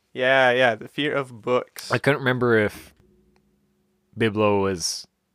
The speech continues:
Speaker 2: words or books.
Speaker 1: Oh, okay.
Speaker 2: Or I couldn't
Speaker 1: It's
Speaker 2: remember
Speaker 1: books.
Speaker 2: if books were described that way because they
Speaker 1: <laughs>
Speaker 2: contained words.
Speaker 1: Oh, yeah, yeah. Okay.
Speaker 2: Anyways.
Speaker 1: All right, our next one. This one's a little bit tricky. Dendrophobia.
Speaker 2: The fear of skin?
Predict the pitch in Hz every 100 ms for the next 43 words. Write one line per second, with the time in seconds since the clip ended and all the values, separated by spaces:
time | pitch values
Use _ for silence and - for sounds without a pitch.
0 | _ _ _ 98 104 110 95 98 95 92
1 | 87 85 82 - - - 135 120 117 117
2 | 131 117 _ 127 127 - 147 143 131 135
3 | 123 110 110 123 - 113 107 101 - 107
4 | 107 107 107 104 98 110 107 95 95 95
5 | - 92 85 85 85 127 123 127 123 123
6 | 123 120 113 120 - 143 - - - -
7 | 87 73 69 - _ _ _ _ _ _
8 | - - 131 127 127 123 127 - 143 135
9 | - _ _ - 175 180 165 147 143 123
10 | 110 _ - - - _ 127 147 156 151
11 | 143 139 139 131 117 113 - _ _ _
12 | _ _ _ _ _ _ _ _ _ _
13 | _ _ _ _ - - 110 117 107 90
14 | - - - 87 156